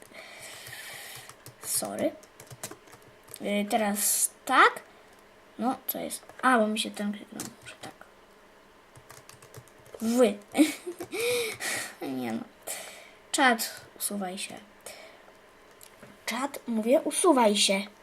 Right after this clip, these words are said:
O, usunął się. Zobaczę, czy nie widzicie jakoś krytycznie. Nie, powinniście dobrze widzieć.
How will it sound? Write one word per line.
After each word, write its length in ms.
O, 60
usunął 340
się. 100
Zobaczę, 340
czy 100
nie 160
widzicie 320
jakoś 280
krytycznie. 760
Nie, 120
powinniście 460
dobrze 200
widzieć. 160